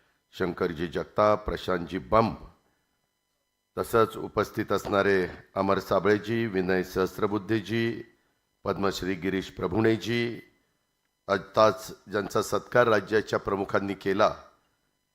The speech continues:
ते चापेकर परिवारातील उपस्थित असणारे सर्व त्यांचे वंशज, विक्रमसिंह मोहिते यांचे उपस्थित असणारे सर्व वंशज,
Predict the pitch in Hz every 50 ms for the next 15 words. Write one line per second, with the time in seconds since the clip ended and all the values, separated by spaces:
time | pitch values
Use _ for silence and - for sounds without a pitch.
0 | _ 107 104 107 104 101 95 87 - - - _ - 101 95 - 101 101 - -
1 | 101 85 - - _ _ _ _ _ _ _ _ _ _ _ _ _ _ _ _
2 | _ _ _ _ _ _ _ 107 104 113 123 123 117 107 104 98 - - 101 87
3 | 78 - - _ _ - 95 - - 107 101 - - 110 101 - 101 95 - -
4 | 98 98 92 98 92 - - 113 113 113 110 - 98 95 95 - - 101 87 92
5 | 87 90 90 - - 117 117 117 117 113 - - - - _ _ _ _ - 95
6 | 92 - 113 113 104 107 - 120 113 107 107 98 98 101 92 - 120 117 117 117
7 | 120 127 - - - _ _ _ _ _ _ _ _ _ _ - 101 104 98 -
8 | - 139 120 101 - 113 101 - - 107 95 - 95 - - - 98 92 92 -
9 | - 101 90 92 95 92 80 87 90 87 82 - - 110 107 107